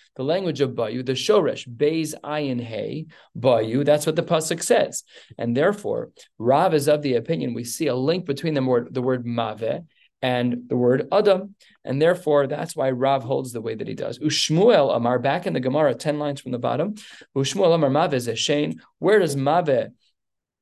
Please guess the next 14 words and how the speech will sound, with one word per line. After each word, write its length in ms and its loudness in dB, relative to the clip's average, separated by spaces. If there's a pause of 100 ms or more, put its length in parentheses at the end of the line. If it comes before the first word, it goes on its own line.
(220)
link 320 -2
up 200 0
to 100 -6
the 100 -4
word 200 -2
Shein? 280 0
How 220 2
does 180 0
Shmuel 340 -2
know 180 -2
that 180 -4
Maveh 300 -4
means 300 -6
teeth? 360 -8